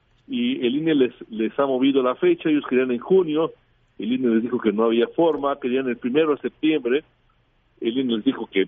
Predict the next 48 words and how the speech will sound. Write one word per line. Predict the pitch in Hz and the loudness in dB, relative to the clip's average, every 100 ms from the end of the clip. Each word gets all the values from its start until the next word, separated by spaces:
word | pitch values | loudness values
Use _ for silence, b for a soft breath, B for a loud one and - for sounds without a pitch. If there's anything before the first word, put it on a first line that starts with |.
| - | -2
menos, | 127 170 143 147 - | 0 0 0 -4 -8
¿no? | 131 208 - _ _ _ - | -8 -8 -12 _ _ _ -2
Y | 143 156 175 151 | 2 2 2 -2
en | 131 | 0
principio | 143 139 - 202 208 185 | 0 0 0 0 2 2
es | |
el | 170 | 2
ocho | 180 - 180 | 0 2 0
de | |
septiembre, | 175 175 254 269 190 | 0 -4 -4 0 2
pero | 147 135 | 2 0
apenas | - 254 190 | 0 -2 0
hace | 202 185 185 | -2 -2 -2
una | 175 | -2
semana | 160 170 180 160 165 - _ _ _ _ _ - | -2 0 0 0 -4 -8 _ _ _ _ _ 0
hubo | 156 | 2
una | 165 | 4
reunión | 147 143 165 | 2 0 -2
del | 147 | -4
Comité | - 123 117 | -4 -4 -2
Ejecutivo | 147 - 123 151 143 123 | -4 -4 0 2 2 2
Nacional | 120 135 139 | 0 0 2
del | 135 127 | 2 0
pri | - 156 151 - _ _ _ | 0 0 0 -6 _ _ _
diciendo | - 123 160 175 | -8 -4 0 0
que, | 175 | 2
bueno, | 190 240 | 2 2
primero | 202 202 254 | 0 -2 -2
tienen | 247 214 | -2 -2
que | 190 | 0
preguntarle | 165 147 147 180 175 | 0 0 0 0 2
al | 160 | 0
ine | 170 175 160 | 0 -2 0
cuánto | 180 185 170 | 0 0 -4
les | 131 131 | -2 -2
va | |
a | 147 | -2
cobrar, | 120 113 104 101 - _ _ _ _ _ _ _ | -2 -4 -2 -4 -10 _ _ _ _ _ _ _
a | - 117 | -2 0
ver | 147 | 0
si | - | 0
realmente | 139 147 143 147 135 | 0 0 0 -4 0
la | 120 | 0
hace | 127 139 | 0 0
el | 117 | -2
ine | 123 127 127 | -2 -2 0
o | 135 | 2
no. | 156 143 | 2 0